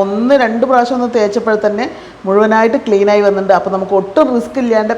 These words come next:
പെട്ടെന്ന് തന്നെ ഇത് ഈ ഇതിൽ കരിഞ്ഞ് പിടിച്ച എല്ലാം നമുക്ക് റിമൂവ് ചെയ്തെടുക്കാം ട്ടോ. അപ്പം നിങ്ങളുടെ വീട്ടിൽ ഇതുപോലെ എന്തെങ്കിലും കരിഞ്ഞിട്ടുണ്ടെങ്കിൽ ഈ ഒരു മെത്തേഡ് ഫോളോ ചെയ്യുകയാണെന്നുണ്ടെങ്കിൽ നിങ്ങൾക്ക് പെട്ടെന്ന് തന്നെ ക്ലീൻ ചെയ്തെടുക്കാൻ പറ്റും ട്ടോ. സാധാരണ രീ-, രീതിയിൽ നമ്മൾ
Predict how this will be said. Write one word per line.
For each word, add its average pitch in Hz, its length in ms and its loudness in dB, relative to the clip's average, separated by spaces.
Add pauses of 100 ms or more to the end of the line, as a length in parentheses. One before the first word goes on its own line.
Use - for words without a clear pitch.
പെട്ടെന്ന് 226 540 0
തന്നെ 240 160 -2
ഇത് 226 460 -4 (220)
ഈ 196 100 -2 (340)
ഇതിൽ 208 160 0 (160)
കരിഞ്ഞ് 202 280 2
പിടിച്ച 208 220 -4
എല്ലാം 208 420 0
നമുക്ക് 226 220 -2
റിമൂവ് 180 280 2
ചെയ്തെടുക്കാം 170 380 -2
ട്ടോ. 160 60 0 (120)
അപ്പം 208 160 -4
നിങ്ങളുടെ 220 280 0
വീട്ടിൽ 220 240 -2
ഇതുപോലെ 214 540 0
എന്തെങ്കിലും 214 280 0
കരിഞ്ഞിട്ടുണ്ടെങ്കിൽ 185 720 0 (100)
ഈ 254 120 -4
ഒരു 240 140 2
മെത്തേഡ് 202 400 2
ഫോളോ 185 220 4
ചെയ്യുകയാണെന്നുണ്ടെങ്കിൽ 175 680 -4
നിങ്ങൾക്ക് 190 220 -4 (100)
പെട്ടെന്ന് 254 380 -2
തന്നെ 247 180 -2
ക്ലീൻ 196 240 2
ചെയ്തെടുക്കാൻ 180 380 2
പറ്റും 156 240 -4
ട്ടോ. 151 80 -2 (340)
സാധാരണ 175 420 2
രീ-, 196 320 -2
രീതിയിൽ 196 320 -4
നമ്മൾ 196 240 -4